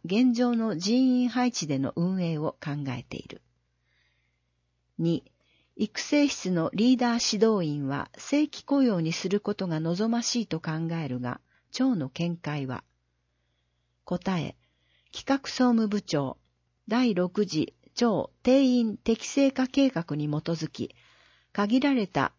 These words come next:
正規職員数で行政運営を行っており、現時点では難しい。引き続き子どもに適切な養育環境が与えられるよう、庁職員が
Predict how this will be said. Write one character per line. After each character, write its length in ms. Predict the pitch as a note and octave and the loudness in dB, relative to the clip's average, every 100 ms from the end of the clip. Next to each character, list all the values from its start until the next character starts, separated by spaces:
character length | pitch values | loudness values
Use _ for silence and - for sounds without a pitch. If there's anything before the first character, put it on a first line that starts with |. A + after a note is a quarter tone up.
| - | -16
正 260 | - A#3 | -2 0
規 100 | B3 | 0
職 380 | - B3 A3+ A#3+ | 2 2 2 4
員 120 | B3 | 4
数 320 | A#3 - E3+ C#3+ | 2 0 0 2
で 220 | C3+ - | 0 0
行 220 | D3+ F#3+ A3 | 0 2 2
政 440 | - A3+ G#3 G3+ | 0 2 2 4
運 240 | A3+ F#3 | 2 2
営 140 | D3+ C#3 | 0 -2
を 180 | C3 E3 | -2 -2
行 140 | D#3+ | -2
っ 200 | D#3+ D#3+ | -2 -4
て 220 | - D3+ | -4 -4
お 80 | C#3 | -2
り、 180 | C#3 - _ _ _ - | -4 -6 _ _ _ 2
現 280 | A#3 B3+ | 4 4
時 140 | F3+ F3 | 2 -2
点 240 | F#3+ F#3 | -2 -2
で 120 | C#3+ | -2
は 140 | C3+ - | -4 -4
難 380 | D3 C3 E3 E3 | -6 -6 -6 -6
し 180 | - D3 | -4 -4
い。 160 | B2+ - _ _ _ _ _ _ _ _ _ | -6 -10 _ _ _ _ _ _ _ _ _
引 220 | - C#4 | -4 -2
き 0 | |
続 320 | C4+ C#4 C4 B3 | 0 0 0 -2
き 380 | - G#3 - - - | -2 -2 -2 -6 -6
子 140 | G3 | -2
ど 140 | G#3 | 0
も 140 | G#3 G3+ | 0 0
に 160 | F3+ | -4
適 280 | F3 G#3 - | -2 -4 -4
切 320 | - D#4 - | -4 -4 0
な 280 | B3 B3 A#3+ | 0 0 -2
養 240 | A3 A#3+ C#4 | 0 2 2
育 240 | C4+ C4 | 0 -4
環 280 | - C4+ B3+ | -2 0 0
境 280 | - E3 D3+ | -2 -4 -2
が 160 | D3 | -4
与 260 | D#3 F#3+ G3 | -4 -4 -4
え 60 | F#3+ | -2
ら 120 | F#3 | -4
れ 140 | F3 | -4
る 140 | C#3 C3 | -4 -6
よ 240 | B2 A#2 | -6 -10
う、 80 | - _ _ _ - | -16 _ _ _ -2
庁 240 | B3+ A#3 | 2 2
職 340 | - F3 - A3 | 2 -2 0 0
員 200 | F3 D3 | 2 0
が 200 | C#3 | -2